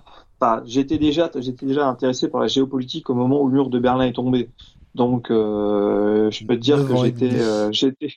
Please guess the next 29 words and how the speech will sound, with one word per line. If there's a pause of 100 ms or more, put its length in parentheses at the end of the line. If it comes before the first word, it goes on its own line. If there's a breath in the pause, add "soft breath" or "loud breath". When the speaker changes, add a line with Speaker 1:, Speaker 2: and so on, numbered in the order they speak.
(440)
Speaker 1:
j'a-,
j'avais
suivi,
euh,
déjà
tout
ça
avant,
en
particulier
l'élection,
euh,
rocambolesque
de
Bush,
euh,
où
c'était
interminable
avec
le
recompte,
avec
la
Floride,
et
puis
la
Cour